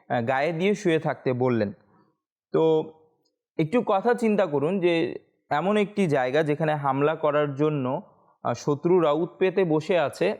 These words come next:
আর এই দিকে ঘুমের বিছানা। স্বাভাবিক একজনের ঘুম কিভাবে আসতে পারে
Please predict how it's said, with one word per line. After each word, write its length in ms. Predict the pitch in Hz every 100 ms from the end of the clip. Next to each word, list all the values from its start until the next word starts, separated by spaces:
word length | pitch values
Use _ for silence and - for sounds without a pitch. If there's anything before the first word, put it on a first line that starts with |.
| -
আর 120 | 135
এই 320 | 131 - 160
দিকে 300 | 160 156 180
ঘুমের 400 | 175 123 139 151
বিছানা। 380 | 131 113 - 113
স্বাভাবিক 520 | - 160 190 170 147
একজনের 440 | - 135 143 151 139
ঘুম 240 | 123 160
কিভাবে 420 | 156 180 175 156
আসতে 280 | 131 - -
পারে 280 | 123 120